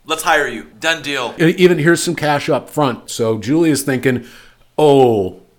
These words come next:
Speaker 2: I took the lemons life's been giving me. I'm making some lemonade now."
Speaker 1: Yeah, I've been rewarded for the labors that have been
Speaker 2: Yes.
Speaker 1: put on my shoulders.
Speaker 2: So she goes back because she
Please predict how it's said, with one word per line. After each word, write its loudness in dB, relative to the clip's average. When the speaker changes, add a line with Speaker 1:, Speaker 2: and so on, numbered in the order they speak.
Speaker 2:
I -2
took -4
the -4
lemons 0
life's -2
been -6
giving -4
me. -8
I'm -2
making -2
some -10
lemonade -4
now." -4
Speaker 1:
Yeah, 0
I've 2
been -6
rewarded -10
for -16
the -16
labors -12
that -14
have -20
been -18
Speaker 2:
Yes. -4
Speaker 1:
put -8
on -16
my -12
shoulders. -16
Speaker 2:
So 0
she -6
goes -2
back -6
because -4
she -4